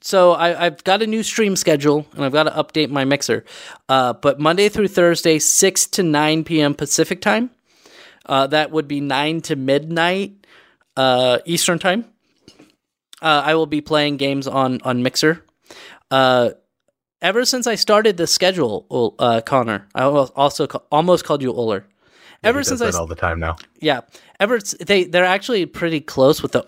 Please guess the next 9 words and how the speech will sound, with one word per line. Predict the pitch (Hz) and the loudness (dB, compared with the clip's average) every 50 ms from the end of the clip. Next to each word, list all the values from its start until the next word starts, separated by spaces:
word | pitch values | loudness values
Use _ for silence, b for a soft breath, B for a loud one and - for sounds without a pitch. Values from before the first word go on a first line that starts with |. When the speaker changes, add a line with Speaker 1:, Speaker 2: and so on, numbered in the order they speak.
| - - | -6 -4
Speaker 1:
ul-, | 135 127 135 143 147 - _ | -2 0 0 -2 -2 -6 _
the | - 127 131 123 - - | -4 -2 -2 -2 -2 -2
er | 139 135 139 151 165 175 | 0 2 4 4 4 2
at | - 165 151 - | 2 0 -2 0
the | 175 170 | 0 0
end. | 170 175 185 202 - - - - | 0 0 -2 -4 -8 -12 -16 -12
So | - - 143 123 110 101 - _ _ - | -6 -2 -2 0 -2 -2 -6 _ _ -4
anyway, | 180 185 160 120 101 - _ _ b b b b b b b b b b b b _ - | -2 -2 -2 -2 -6 -16 _ _ b b b b b b b b b b b b _ 0
um, | 160 160 165 160 156 147 135 120 117 110 - | 2 4 4 4 4 2 0 -2 -6 -14 -20